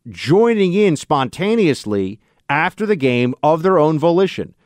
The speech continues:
The facts of this are not in dispute. The coach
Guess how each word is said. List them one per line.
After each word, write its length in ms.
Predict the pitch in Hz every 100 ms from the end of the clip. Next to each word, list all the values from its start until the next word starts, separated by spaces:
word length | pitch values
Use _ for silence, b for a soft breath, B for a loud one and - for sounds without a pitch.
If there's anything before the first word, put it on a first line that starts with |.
| _ _ _ -
The 80 | -
facts 360 | 160 180 -
of 80 | 147
this 160 | 151 123
are 40 |
not 200 | 113 113
in 60 | 113
dispute. 360 | 110 190 135
The 100 | 104
coach 480 | - 131 123 -